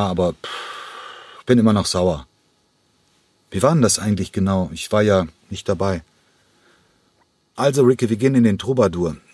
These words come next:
Gute Laune, kühles Bier und so weiter. Ich hatte meine Mädels dabei. Wir setzen uns zu John und die anderen um den Tisch herum, holen uns Stühle von überall her. Und ich sehe zum ersten Mal an dem Abend in Johns Gesicht, total betrunken.“ Craig nickte.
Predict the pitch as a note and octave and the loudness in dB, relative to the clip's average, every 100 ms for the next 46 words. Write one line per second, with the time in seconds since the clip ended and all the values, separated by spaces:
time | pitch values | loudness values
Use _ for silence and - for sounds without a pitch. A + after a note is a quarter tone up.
0 | - A2+ G2+ G#2 A#2 A2+ F2+ G#2 G2 - | -10 -4 0 4 4 2 0 -4 -8 -6
1 | G2 G2+ F2+ E2 D2+ C#2+ - _ - A#2+ | -2 0 0 -4 -8 -12 -18 _ -6 -2
2 | A#2 A2 G#2+ G2 G2 G2 G2 - E2 D2 | 2 2 2 2 2 2 0 -2 -6 -8
3 | D2 - _ - G#2+ A2 C#3 - A2+ - | -14 -18 _ -4 0 2 2 2 0 0
4 | A#2 F#2+ A#2+ D3 G#2 - - - - - | -6 2 2 4 0 -2 -14 -20 -20 -20
5 | - F3+ A#2 C3 A#2+ A2+ - G#2 F#2+ E2 | -12 -4 0 2 4 2 0 -2 0 0
6 | A#2 - F2+ F#2 F2 D#2 _ _ _ _ | -4 -2 -2 -2 -4 -6 _ _ _ _
7 | - F#2+ F#2 D#2+ - B2+ A#2 G2+ D#2 - | -8 -4 -4 -4 0 2 4 2 -4 -8
8 | - E2+ E2+ F2 G2 - - - - - | -6 -4 -2 0 0 -2 -12 -20 -20 -20
9 | _ - A#2+ A2 C3+ C3 - A#2+ A2 C3 | _ -2 0 2 4 2 2 0 2 0
10 | - A2+ G#2+ G2 F#2 F2 F#2+ G2 F2 F2 | 2 2 2 2 0 -2 -4 -4 -4 -4
11 | E2+ F2+ F2 - D#2 D#2+ - - _ _ | -2 -2 -4 -6 -8 -8 -10 -20 _ _
12 | _ - F#2 - F2+ D2 D2+ - D#2+ - | _ -12 -10 -4 -4 -4 -10 -10 -10 -12
13 | - _ _ _ _ _ _ _ _ _ | -20 _ _ _ _ _ _ _ _ _
14 | _ _ _ - B2 F2+ G#2 F#2+ - C#2+ | _ _ _ 0 2 2 2 0 -4 -12